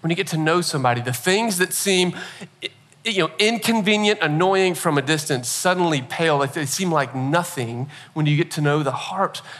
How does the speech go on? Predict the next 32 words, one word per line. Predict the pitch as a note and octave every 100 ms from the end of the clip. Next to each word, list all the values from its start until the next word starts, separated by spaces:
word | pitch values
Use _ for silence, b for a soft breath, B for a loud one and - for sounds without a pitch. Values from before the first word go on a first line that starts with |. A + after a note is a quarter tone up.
| B -
of | B2
a |
person | - - F3 C3 A#2+
really, | A#2+
really | A#2+ A#2+ A#2+
well. | - - - - _ B B B B B
And | C#3+
guys, | F3+ F3
he-, | F3 F3+
here's | F#3+ G#3+
what | F#3
I've | D3 D3
learned | C3+ E3 E3+ C#3 A#2+
in | C3+
walking | C#3 D3+ D3+ C3
with | A#2
Jesus | A#2 B2+ C#3 B2 G#2+
is | A#2+
that | B2 A#2
the | A#2+
same | - - D#3+ E3+ E3 D3
is | B2 -
true | - - D3 D3 D3
about | B2 B2
Jesus, | B2 B2 B2 - - - - - b b b b b b b b
is | C#3
that | D#3 C#3
the | C#3
more | B2+ C3+ E3 F#3 G3+ G#3 G#3+ -
you | E3 D3+
know | D3 C#3 C#3+ D3 D3 C#3+
him, | B2 A2+